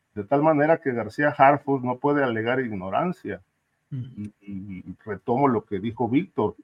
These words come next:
Speaker 1: él deber-, él debería ser llamado a declarar lo que sabe, porque ahora resulta, pues, que ha perdido la memoria.
Speaker 2: Ricardo, gracias. Eh, Guadalupe Correa Cabrera,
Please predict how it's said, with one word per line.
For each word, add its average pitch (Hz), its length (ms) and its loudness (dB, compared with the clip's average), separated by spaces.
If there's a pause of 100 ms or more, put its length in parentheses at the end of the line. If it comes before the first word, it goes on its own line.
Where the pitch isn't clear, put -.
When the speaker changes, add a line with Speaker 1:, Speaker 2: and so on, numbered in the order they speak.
(340)
Speaker 1:
él 131 160 -4
deber-, 135 400 2
él 143 100 4
debería 139 480 2
ser 135 240 -4
llamado 127 480 0
a 113 40 -4
declarar 98 580 -8 (560)
lo 113 180 -6
que 98 140 -10
sabe, 131 560 2 (400)
porque 113 260 -12
ahora 127 300 2
resulta, 135 640 -2 (480)
pues, 104 240 -10
que 92 420 -10 (280)
ha 131 160 2
perdido 123 420 -2
la 98 120 -4
memoria. 95 460 -12 (2500)
Speaker 2:
Ricardo, 139 500 6
gracias. 160 800 2 (160)
Eh, 151 460 4
Guadalupe 156 440 4
Correa 170 260 2
Cabrera, 202 560 0